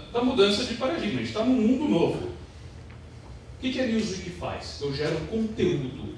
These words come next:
Esse é o meu produto. Meu produto não é revista, é conteúdo. Eu tenho leitores inteligentes, escritores inteligentes,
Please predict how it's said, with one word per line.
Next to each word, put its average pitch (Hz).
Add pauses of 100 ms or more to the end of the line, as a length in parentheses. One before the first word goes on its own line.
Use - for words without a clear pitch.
(120)
Esse -
é 233
o 214
meu 190
produto. 170
Meu 127
produto 180
não 208
é -
revista, 196
é -
conteúdo. 175 (880)
Eu 160
tenho 117 (360)
leitores 117
inteligentes, 226 (220)
escritores -
inteligentes, 127